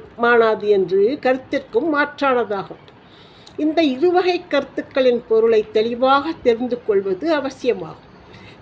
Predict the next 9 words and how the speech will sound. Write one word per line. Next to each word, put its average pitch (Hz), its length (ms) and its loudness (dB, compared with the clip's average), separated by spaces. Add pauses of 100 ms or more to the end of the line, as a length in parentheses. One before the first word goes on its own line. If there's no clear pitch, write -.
(180)
வேத 370 600 4
உபநிடதங்களில் 254 960 2
தொடங்கி 185 840 -2
சங்கர 330 600 2
அத்வைதம் 269 760 0
வரையிலான 208 960 -2 (420)
வைதீக 330 680 2
தத்துவ 277 560 -4
தேடல்களில் 226 760 0